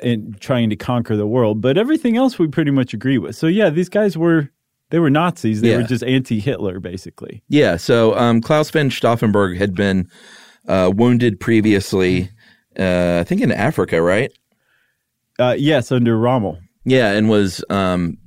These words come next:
Speaker 2: in fact, that scene of the film is really good. It's pretty accurate. His, his, there's a bombing and a, and a strafing from a plane that he gets, like,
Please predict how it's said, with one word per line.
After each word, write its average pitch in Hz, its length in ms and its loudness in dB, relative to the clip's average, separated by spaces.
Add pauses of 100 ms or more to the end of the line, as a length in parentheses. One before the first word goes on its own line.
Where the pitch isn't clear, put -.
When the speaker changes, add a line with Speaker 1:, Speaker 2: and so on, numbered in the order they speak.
(140)
Speaker 2:
in 95 100 -2
fact, 104 220 -2
that 87 160 -2
scene 98 160 -2
of 87 40 -2
the 85 60 -2
film 87 220 -4
is 82 100 -6
really 90 240 0
good. 87 340 -2
It's - 240 -6 (440)
pretty 107 260 2
accurate. 95 460 0
His, 98 320 -2 (120)
his, 90 280 -4 (720)
there's 87 180 -2
a 95 60 2
bombing 110 560 2
and 87 140 -2
a, 90 280 -2
and 90 140 -2
a 87 160 -4
strafing 104 640 0
from 92 220 -2
a 90 60 -2
plane 92 400 -2
that 87 120 -6
he 90 100 -4
gets, 85 360 -4
like, 82 180 -4